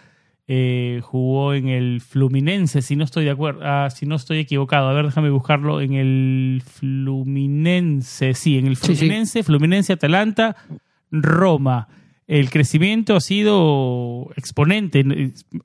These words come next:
Speaker 1: ah, porque se hablaba de Roger Ibáñez que te había tenido errores puntuales y eso, ¿no? Pero eso es lo que yo veía, errores pun-, puntuales. Yo no veía falta de errores de conceptos.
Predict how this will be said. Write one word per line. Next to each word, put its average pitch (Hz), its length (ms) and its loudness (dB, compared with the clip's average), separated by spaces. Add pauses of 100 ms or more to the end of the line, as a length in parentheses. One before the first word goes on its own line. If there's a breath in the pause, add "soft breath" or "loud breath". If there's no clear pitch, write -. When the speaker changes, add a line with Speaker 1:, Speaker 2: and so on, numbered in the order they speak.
(240)
Speaker 1:
ah, 151 60 -2
porque 135 220 -2
se 139 120 -2
hablaba 175 280 2
de 151 120 0
Roger 160 260 0
Ibáñez 170 380 2
que 135 100 0
te 127 100 -6
había 135 200 0
tenido 135 320 2
errores 156 320 2
puntuales 214 1120 0 (500 soft breath)
y 165 180 2
eso, 160 280 -2
¿no? 175 160 2
Pero 165 160 2
eso 226 140 -2
es 277 40 2
lo 185 80 2
que 156 80 -2
yo 185 120 2
veía, 170 320 0
errores 175 360 0
pun-, 127 240 -2 (120)
puntuales. 135 680 0
Yo 151 120 2
no 196 120 0
veía 180 240 0
falta 160 460 -2
de 127 120 -4
errores 143 340 -2
de 139 100 -2
conceptos. 180 1080 -2